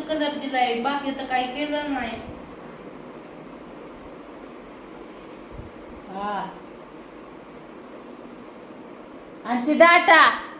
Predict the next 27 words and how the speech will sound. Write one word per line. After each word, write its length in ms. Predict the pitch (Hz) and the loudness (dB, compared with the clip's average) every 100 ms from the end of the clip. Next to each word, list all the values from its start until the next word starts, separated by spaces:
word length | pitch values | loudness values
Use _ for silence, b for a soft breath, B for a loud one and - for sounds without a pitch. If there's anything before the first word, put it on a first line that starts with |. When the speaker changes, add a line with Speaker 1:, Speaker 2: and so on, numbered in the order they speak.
| - - - 247 330 | -16 -14 6 10 12
Speaker 2:
अभ्यासाला 500 | 320 320 339 320 311 | 12 10 10 10 10
मोबाईलला 580 | 339 339 311 311 302 | 10 10 10 10 10
डाटा 340 | 294 339 339 294 | 12 12 10 6
टाकलेला 500 | 330 320 339 302 285 | 8 8 8 8 8
टीव्ही 420 | 285 339 330 311 | 8 8 8 8
वरच 380 | 302 311 302 311 | 10 10 8 4
उडतोय 380 | 311 302 285 277 | 2 4 6 10
आमचा 320 | 262 254 233 | 10 8 4
इडभर. 380 | 254 254 196 180 | 6 6 4 2
काय 340 | - 277 277 | 4 8 8
सांगायचंय, 600 | 277 294 269 226 220 220 | 10 10 10 6 4 0
हाय 280 | 202 - 240 | 0 4 6
ते 180 | 240 208 | 6 2
बरं 200 | 233 214 | 4 6
आहे. 220 | 185 311 | 6 8
Speaker 1:
करमतंय 480 | 339 339 330 320 285 | 8 8 4 0 0
का 100 | 196 | -2
काय 240 | 202 202 | -2 -2
मग 380 | 196 180 175 208 | -2 -4 -6 -6
घरी? 260 | 190 170 - - - - - - | -6 -8 -10 -12 -12 -12 -12 0
Speaker 2:
मग 160 | 254 302 | 6 8
जा 260 | - 403 | 10 10
ना 80 | 415 453 | 10 6
शिविरला, 680 | 415 403 370 320 277 220 185 - - - | 6 6 6 6 6 4 4 -2 -10 2
कर 140 | 330 | 4
बांधकाम 540 | 320 330 320 311 277 269 | 8 8 8 6 2 4
एखादं. 420 | 262 254 202 214 | 2 2 0 0